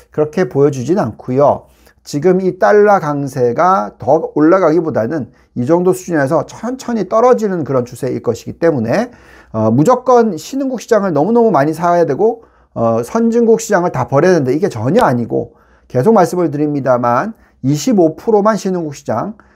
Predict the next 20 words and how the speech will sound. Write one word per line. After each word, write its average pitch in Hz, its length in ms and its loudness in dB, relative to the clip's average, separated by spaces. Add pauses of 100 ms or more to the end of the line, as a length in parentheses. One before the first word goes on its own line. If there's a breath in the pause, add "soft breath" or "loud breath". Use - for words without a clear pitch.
(100)
선진국 208 440 2
시장을 180 300 -2
칠십오 180 440 0
프로 160 200 0
들고 131 240 -4
가는 131 380 0 (200 loud breath)
그런 156 280 2
전략 127 440 0
아래에서 170 800 2 (360 soft breath)
신흥국 226 420 0
시장을 202 320 2
이십오 151 360 2
프로 180 200 -2
들고 143 220 0
간다면 139 640 0 (100)
여기에 139 480 0 (220 loud breath)
한국과 185 720 0
베트남과 143 760 -2
대만과 135 440 0
인도에 180 600 2